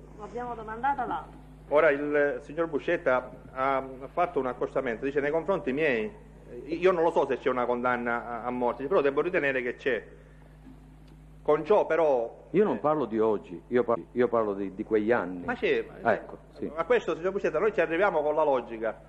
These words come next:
Speaker 3: Ecco.
Speaker 2: Perché una volta che noi abbiamo le dichiarazioni, poi con la logica possiamo arrivare a determinate conclusioni. Però nel processo, eh, la logica si deve supportare su,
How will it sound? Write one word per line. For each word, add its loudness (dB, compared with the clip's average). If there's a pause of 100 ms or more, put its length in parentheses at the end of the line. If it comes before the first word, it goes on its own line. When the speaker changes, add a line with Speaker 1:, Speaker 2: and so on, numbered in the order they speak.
Speaker 3:
Ecco. -4 (120)
Speaker 2:
Perché 2
una 2
volta 2
che 2
noi 0
abbiamo 0
le 2
dichiarazioni, 0
poi 2
con 2
la 2
logica 0
possiamo -2
arrivare 4
a 2
determinate -4
conclusioni. -4
Però 0
nel 0
processo, -2
eh, -6
la 4
logica 2
si -8
deve 4
supportare 0
su, -6